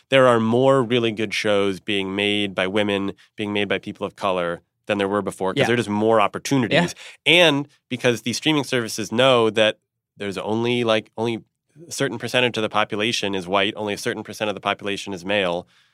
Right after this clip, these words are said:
Speaker 1: you have to try to reach everybody
Speaker 2: Yeah.
Speaker 1: else. Like, one of the big priorities I know with, with H B O Max is they feel like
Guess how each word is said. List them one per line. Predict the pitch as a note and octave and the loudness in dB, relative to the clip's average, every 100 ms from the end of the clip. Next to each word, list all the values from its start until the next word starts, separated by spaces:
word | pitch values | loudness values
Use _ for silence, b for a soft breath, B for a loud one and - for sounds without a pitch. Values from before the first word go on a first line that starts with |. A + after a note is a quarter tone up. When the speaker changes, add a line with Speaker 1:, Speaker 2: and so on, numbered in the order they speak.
| _ _ _ | _ _ _
Speaker 1:
you | G#2 F#2 | -10 -4
have | A2 G#2 | -4 -4
to | - | -4
try | A2 | -2
to | G2+ | -2
reach | G2 A2 | -2 -4
everybody | G#2+ G2 E3 | -4 0 2
Speaker 2:
Yeah. | A#2 | 4
Speaker 1:
else. | G#2 | 2
Like, | A#2 | 2
one | A#2+ | 4
of | C3 | 4
the | A#2+ | 4
big | C3+ A2 | 0 -2
priorities | A#2+ A#2 B2 A#2+ G#2+ - | -2 2 0 0 -6 -8
I | G#2 | -8
know | G#2+ G#2+ G#2+ | -4 -2 -2
with, | G#2 - A#2+ | -4 -8 -12
with | A2 | -8
H | A#2+ A2 | -6 -4
B | A2 | -2
O | G2+ | 2
Max | C3 A#2+ - | 2 2 -2
is | - G2+ | -10 -4
they | A#2+ A#2+ | 0 0
feel | A#2 - A#2+ A#2+ A2+ | 0 -6 -2 0 2
like | G#2+ A2 | 0 -2